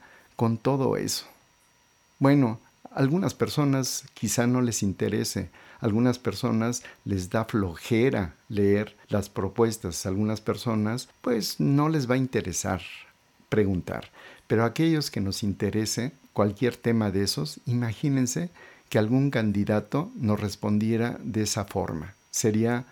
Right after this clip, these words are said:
fabuloso. Eh, me seguiría dando coraje de cuántos millones están gastando de manera absurda, pero al menos tendría una forma de seguirles el paso,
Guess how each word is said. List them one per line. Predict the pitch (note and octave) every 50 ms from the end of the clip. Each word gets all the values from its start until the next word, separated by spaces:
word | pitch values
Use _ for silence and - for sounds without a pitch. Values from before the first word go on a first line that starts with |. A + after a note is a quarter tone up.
| - _ _ _
fabuloso. | - - G#2 G2+ G2 G2+ F#2+ F2+ F#2+ F#2+ - - A2+ G#2+ - - - - - - - - - - _ _ _ _ _ -
Eh, | B2+ A#2 A#2 A#2
me | A#2 A#2+ A#2
seguiría | - - C3+ C3 C#3 D#3 D3+ F3+ F#3 F#3 F3 D3+
dando | D#3+ D#3 D#3 D#3+ D3+ C#3+ B2+ -
coraje | A#2+ A2+ A#2+ B2 B2+ B2+ - - - A#2+ A#2 G#2+
de | G#2 G#2 G2+ G2+ - -
cuántos | - A#2+ B2+ C3 C3 B2+ B2 A#2+ - A2+ G2+ G2
millones | G#2 G#2 G2+ G2 A2 A2+ A#2 A#2 A2 F#2 -
están | - - - A2 A2 G#2+
gastando | G2 F#2+ - - - A2+ A2 A2 G#2 G2
de | F#2 F#2+
manera | F2+ F#2 F#2+ G2+ G#2+ G#2+ G#2 G#2 G2+ - -
absurda, | G#2+ F#2+ - - - E3+ F#3 E3+ D3+ D#3 F#3+ G#3 B3 - - _ _ - - -
pero | - A#2+ A2+ B2
al | B2 C3 C3
menos | C#3 C#3+ C#3 C3+ C3 C3 C3+ C3+ - _ -
tendría | - A#2 A2+ A2+ A2+ A#2+ A#2 A#2+ A#2+ A#2+
una | A#2+ A#2+ A#2 A#2+
forma | A2+ - - A#2+ A2+ A#2 A#2 A#2 B2+ C#3+ D3+ - - - - - _ -
de | A#2+ G2+ A2 A2 A2 A2+ A#2 A#2+ - _ _ _ -
seguirles | - - - A#2 A2+ G#2 G#2+ A#2+ A#2+ A#2+ G#2 G2+ F2+ F2+ F2 - - - - -
el | - G#2 F#2
paso, | - - G2+ F2 - - - -